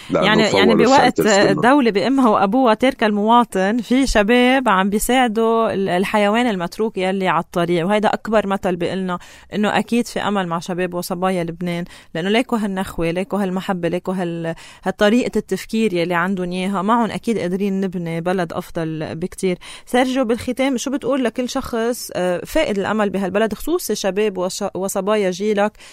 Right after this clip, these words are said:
Speaker 2: يلي بمحل معين تخرجوا قاعدين بلا شغل، حابين يهاجروا، مش مرتاحين، آه، حاسين يمكن إنه ما فيهم يبلشوا شغل من الصفر بهيك أوضاع؟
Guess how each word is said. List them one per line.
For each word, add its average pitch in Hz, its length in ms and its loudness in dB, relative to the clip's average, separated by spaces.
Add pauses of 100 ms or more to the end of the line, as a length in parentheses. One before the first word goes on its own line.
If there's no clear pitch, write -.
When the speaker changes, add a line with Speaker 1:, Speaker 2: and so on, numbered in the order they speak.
(120)
Speaker 2:
يلي 220 360 0
بمحل 262 480 0
معين 214 480 0
تخرجوا 196 480 -2
قاعدين 175 320 -4
بلا 160 180 -4
شغل، 233 640 0
حابين 180 460 -2
يهاجروا، 220 640 -2 (300)
مش - 220 0
مرتاحين، 233 920 -2
آه، 180 540 -4 (240)
حاسين 233 380 -2
يمكن 233 300 -2
إنه 190 180 -6
ما 214 120 -2
فيهم 269 260 -2
يبلشوا 196 840 0
شغل 208 380 -2
من 190 120 -4
الصفر 202 400 -4
بهيك 190 300 -4
أوضاع؟ 175 400 -2